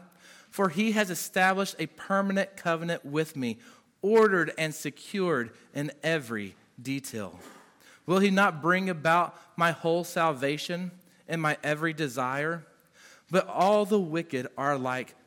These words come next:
thorns raked aside. They can never be picked up by hand. The man who touches them must be armed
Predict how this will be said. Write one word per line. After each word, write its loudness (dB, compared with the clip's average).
thorns -6
raked -6
aside. -10
They 2
can -2
never 2
be -2
picked -8
up -4
by -4
hand. -6
The 0
man 2
who -2
touches -6
them -6
must 0
be -4
armed 0